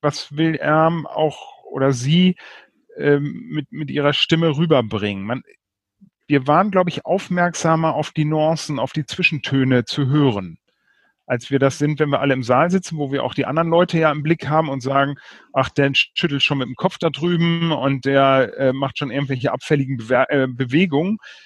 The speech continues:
Ähm, dann ist die Dynamik eine andere und man konzentriert sich nicht nur auf den Sprecher.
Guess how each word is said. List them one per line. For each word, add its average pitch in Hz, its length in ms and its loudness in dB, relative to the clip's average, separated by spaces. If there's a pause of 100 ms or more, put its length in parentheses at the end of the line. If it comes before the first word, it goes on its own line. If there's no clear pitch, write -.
(300)
Ähm, 147 840 2
dann 151 260 0
ist - 220 -4
die 151 80 0
Dynamik 143 560 2
eine 180 160 0
andere 170 200 -4
und 139 80 -6
man 151 140 0
konzentriert 151 640 -2
sich 139 180 -6 (180)
nicht 165 420 -4
nur 156 360 2
auf - 120 -6
den 147 160 -2
Sprecher. - 560 -2